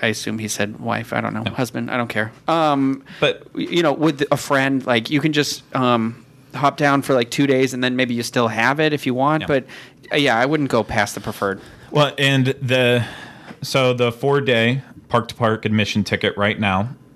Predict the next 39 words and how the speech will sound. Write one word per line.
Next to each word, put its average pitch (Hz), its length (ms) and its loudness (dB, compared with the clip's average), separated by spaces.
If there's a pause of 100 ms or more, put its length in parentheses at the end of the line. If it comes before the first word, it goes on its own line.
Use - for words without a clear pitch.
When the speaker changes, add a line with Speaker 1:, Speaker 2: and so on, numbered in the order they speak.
(280)
Speaker 2:
before 104 420 2
the 98 120 0
price 98 380 -2
increase 98 560 -4
goes 98 300 0
up, 92 260 0 (240)
is, 92 260 -2
uh, 90 300 2 (220)
two 127 180 0
hundred 110 320 -2
fifteen 98 380 0
dollars. 73 440 -4 (540)
So 117 260 2
it's 117 240 0
technically 117 500 0
not 95 260 2
that 92 200 0
much 95 220 -2
Speaker 1:
Park 143 200 0
Speaker 2:
more. 82 40 -2
Speaker 1:
to - 60 2
park 117 240 0
one 113 180 2
day? 131 220 0 (600)
Is 139 60 -14
that 123 80 4
what 110 60 4
you 113 80 0
just 120 160 -4
said? 135 100 -4 (260)
Speaker 2:
Uh, 110 340 4
the, 107 520 2 (580)
yeah, 110 200 2
park 110 300 -2
to 120 60 -4
park 110 300 0
for 98 140 0
a 87 40 0
four-day. 90 600 -2